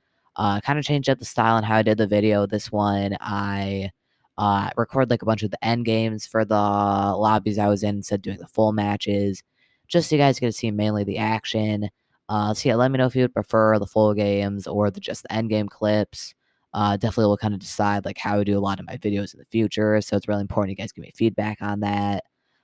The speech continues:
Um, yeah, definitely check out the video out if you haven't already.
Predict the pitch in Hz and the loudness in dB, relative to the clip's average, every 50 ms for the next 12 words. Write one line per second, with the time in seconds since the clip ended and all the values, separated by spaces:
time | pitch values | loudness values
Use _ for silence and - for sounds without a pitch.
0 | _ _ _ - 104 107 104 104 104 104 107 127 143 117 101 - 131 131 - 143 | _ _ _ 0 2 4 4 6 4 4 4 4 4 2 2 0 -2 -2 -2 -4
1 | - - 127 123 - 117 113 113 113 113 113 - - - 107 101 - 104 110 110 | -4 -4 -4 -4 -2 0 2 4 4 4 2 2 -2 -8 -6 -4 -2 0 2 2
2 | 113 113 110 107 107 104 101 107 104 101 98 98 98 98 98 98 101 101 101 104 | 4 4 4 4 4 2 0 -2 -4 -4 -4 -4 -4 -4 -2 -2 -2 -2 0 0
3 | 104 101 98 92 | 0 -2 -2 -4